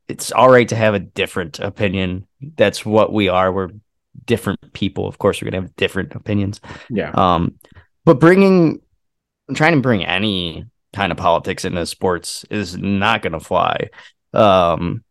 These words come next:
Speaker 2: Yeah.
Speaker 1: you know, that, that's just like, we go to this to get away. <laughs>
Speaker 2: <laughs> Yeah.
Speaker 1: Um, so stop. <laughs>
Speaker 2: <laughs>
Speaker 1: You know, uh, and that,
Speaker 2: Yeah.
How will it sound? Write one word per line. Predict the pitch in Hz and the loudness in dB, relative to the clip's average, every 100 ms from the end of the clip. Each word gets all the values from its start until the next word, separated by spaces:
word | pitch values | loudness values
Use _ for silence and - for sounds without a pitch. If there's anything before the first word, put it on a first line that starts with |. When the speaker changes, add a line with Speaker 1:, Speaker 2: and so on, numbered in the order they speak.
| _ | _
Speaker 2:
Yeah. | 113 - | -4 -2
Speaker 1:
you | 110 92 | -2 -2
know, | 80 82 95 _ _ _ | -2 -6 -8 _ _ _
that, | 120 - - | -2 -2 -2
that's | 110 | -2
just | - 113 | 0 2
like, | 110 95 - _ _ - _ _ | 2 2 -6 _ _ -20 _ _
we | - | 2
go | 135 147 131 120 | 6 6 6 4
to | - | 0
this | 110 107 | 0 0
to | - | 0
get | 104 98 | -2 0
away. | 87 85 90 107 _ | 0 -2 -4 -8 _
<laughs> | - - _ | -12 -12 _
Speaker 2:
<laughs> | - | -4
Yeah. | 151 135 - 180 185 180 156 156 | 2 4 6 8 8 10 10 10
Speaker 1:
Um, | 151 139 135 131 117 - - | 8 6 4 2 -2 -8 -10
so | - 123 110 - _ _ - | 0 2 2 -4 _ _ -20
stop. | - - 92 101 _ - | -10 -4 -4 -4 _ -4
<laughs> | 147 - _ - | -4 -4 _ 0
Speaker 2:
<laughs> | 135 - 202 240 180 139 180 - 147 - _ - - - | 0 0 0 4 4 6 4 4 -2 -4 _ -20 -16 2
Speaker 1:
You | 143 | 4
know, | 131 120 | 6 6
uh, | 120 - 131 123 110 95 | 4 4 4 6 4 2
and | 147 | 4
that, | 156 | 4
Speaker 2:
Yeah. | 139 | 4